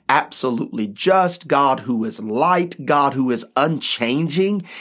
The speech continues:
in his nature and character, God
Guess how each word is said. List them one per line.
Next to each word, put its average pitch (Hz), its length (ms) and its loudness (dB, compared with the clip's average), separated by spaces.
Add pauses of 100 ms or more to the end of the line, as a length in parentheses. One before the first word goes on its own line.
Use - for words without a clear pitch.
in 139 140 0
his 113 280 -4
nature 165 520 2
and 120 280 0
character, 180 520 0
God 160 580 2